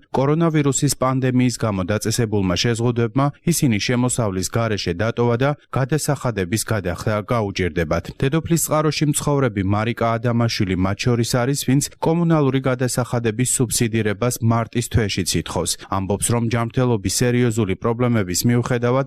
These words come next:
ორი ათას ოცი წლის შემოდგომაზე, მოსავლის აღების დროს, დღიურ სამუშაოებზე იყო დასაქმებული და შემოსავალიც ჰქონდა. თუმცა ახლა ასეთი სამუშაო არ არის და ზუსტად იცის, რომ სახელმწიფოს მიერ მისი ოჯახისთვის დაწესებული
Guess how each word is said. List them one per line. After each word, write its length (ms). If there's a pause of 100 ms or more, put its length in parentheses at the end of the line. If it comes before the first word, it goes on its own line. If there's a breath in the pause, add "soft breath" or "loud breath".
ორი 240
ათას 280
ოცი 280
წლის 260
შემოდგომაზე, 800
მოსავლის 600
აღების 460
დროს, 240 (120)
დღიურ 360
სამუშაოებზე 880
იყო 240
დასაქმებული 840
და 180
შემოსავალიც 800
ჰქონდა. 380 (120)
თუმცა 320
ახლა 320
ასეთი 360
სამუშაო 600
არ 200
არის 220
და 160 (140 soft breath)
ზუსტად 500
იცის, 320
რომ 240
სახელმწიფოს 720
მიერ 280
მისი 280
ოჯახისთვის 760
დაწესებული 720